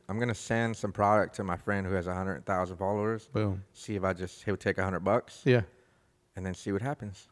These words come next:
Speaker 2: Yeah.
Speaker 1: Yeah.
Speaker 2: I mean,
Speaker 1: See if I could sell all these damn <laughs> Astro Punk sweaters that have been here.
Speaker 2: But, but I, I'm gonna,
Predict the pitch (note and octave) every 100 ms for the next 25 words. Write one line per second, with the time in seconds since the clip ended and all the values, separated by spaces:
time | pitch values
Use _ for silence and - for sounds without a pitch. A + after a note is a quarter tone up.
0 | - C#3+ E3+ _ _ _ - E2+ - _
1 | _ - C#3+ E3 C#3+ B2 A#2 A2+ C3+ -
2 | C3+ B2 B2+ A2 G#2+ C3+ C3+ - - -
3 | C#3 E3 - D3 A#2 C#3 B2+ - C#3 C3
4 | C3 A#2 A#2+ A#2 B2 A#2+ B2+ A#2+ - -
5 | - D#3 - - D3 C#3 C#3+ D3 C#3 E3
6 | A#3 D#3+ - - - - C3+ - C#3 D3+
7 | E3+